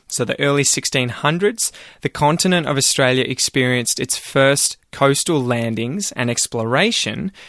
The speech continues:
by European explorers. So the Dutch had colonies in Southeast Asia at the time, established by the Dutch East Indies Company, and Dutch navigator Willem Janszoon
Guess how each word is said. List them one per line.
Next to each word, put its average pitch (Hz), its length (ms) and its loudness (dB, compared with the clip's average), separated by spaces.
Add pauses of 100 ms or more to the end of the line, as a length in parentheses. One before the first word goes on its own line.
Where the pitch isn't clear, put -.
(160)
by 120 140 2
European 127 720 0
explorers. - 1000 -2 (220)
So - 220 0
the 127 120 2
Dutch 170 420 2
had 165 240 0
colonies 139 580 2
in 123 80 -2
Southeast 123 640 -2
Asia 143 320 0
at 127 80 -2
the 123 80 -6
time, 143 520 0 (280)
established 135 600 0
by 117 260 4
the 113 120 0
Dutch - 360 0
East - 340 -4
Indies 123 440 -2
Company, 190 560 -2 (440)
and 117 440 -2
Dutch 147 260 0
navigator 127 720 2 (420)
Willem 135 460 2 (300)
Janszoon 127 880 0